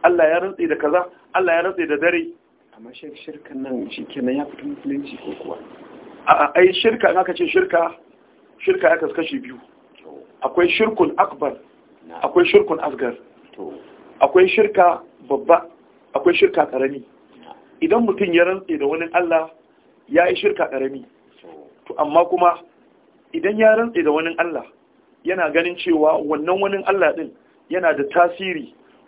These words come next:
Speaker 1: wajen amfanar da shi ko cutar da shi.
Speaker 2: Hmm.
Speaker 1: To, wannan shirka ya rikide daga karamin shirka ya koma babba. Misali, ya rantse da kwaron kwada, yana ganin idan ya yi ƙarya, kwaron kwaɗan nan zai iya cutar da shi.
Speaker 2: Hmm.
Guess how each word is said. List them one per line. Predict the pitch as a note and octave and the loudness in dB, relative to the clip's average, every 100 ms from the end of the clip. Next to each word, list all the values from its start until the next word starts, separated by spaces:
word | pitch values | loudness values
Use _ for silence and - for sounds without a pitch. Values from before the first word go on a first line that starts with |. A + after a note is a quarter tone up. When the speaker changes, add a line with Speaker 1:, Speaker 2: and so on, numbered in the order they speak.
| _ | _
Speaker 1:
wajen | C3+ E3 F3+ F3+ | -2 0 0 0
amfanar | F3+ F#3 F#3 F#3 F#3+ | 0 2 2 2 0
da | D3+ | -4
shi | C#3 E3 | -8 -2
ko | F3 | -2
cutar | E3+ E3+ F#3 B2 | -2 0 0 0
da | |
shi. | - C3 A#2+ | -8 -10 -14
Speaker 2:
Hmm. | A#2+ G#2+ G2+ F#2 E2+ - _ _ | -14 -14 -16 -18 -20 -20 _ _
Speaker 1:
To, | D#3 | -2
wannan | C#3+ C#3+ F3+ | -2 0 0
shirka | G3+ G3 F#3 D#3 | 2 4 4 4
ya | E3 F3 | 6 4
rikide | G3 - D#3+ F3+ | 2 0 2 2
daga | - D3 | 2 -4
karamin | D3 D3+ F3+ | 0 0 0
shirka | F3 G3+ E3+ | 2 2 4
ya | D3+ | 0
koma | D3 D#3+ | 0 -4
babba. | B2+ A#2+ B2+ - _ _ _ C#3 - - - - | -4 -8 -10 -10 _ _ _ -20 -20 -20 -20 -12
Misali, | C#3+ F#3+ F#3 | 2 4 4
ya | E3 F#3+ | 4 6
rantse | G#3 A3 G3 | 4 2 -2
da | D#3 | -4
kwaron | D3 C#3+ D#3 | -2 -2 -2
kwada, | D#3+ D#3 D3+ - _ _ _ _ _ | -2 -2 -4 -8 _ _ _ _ _
yana | G3+ G3 | 0 2
ganin | E3 F3 F3+ - | 2 0 -2 -6
idan | F3+ E3+ G#3+ | 2 6 6
ya | A3 G#3+ | 6 6
yi | G#3+ | 4
ƙarya, | G3 G#3 G3+ F#3+ - _ _ _ _ _ _ | 2 2 2 0 -6 _ _ _ _ _ _
kwaron | C3 F#3 | -6 -6
kwaɗan | F#3 A3 G#3 | -4 0 0
nan | F3+ | 0
zai | F3 F#3+ | 0 0
iya | F3 - | 0 -6
cutar | E3 E3+ | -8 -6
da | C#3 | -6
shi. | C3+ - - _ - | -10 -12 -18 _ -18
Speaker 2:
Hmm. | G#3+ | -16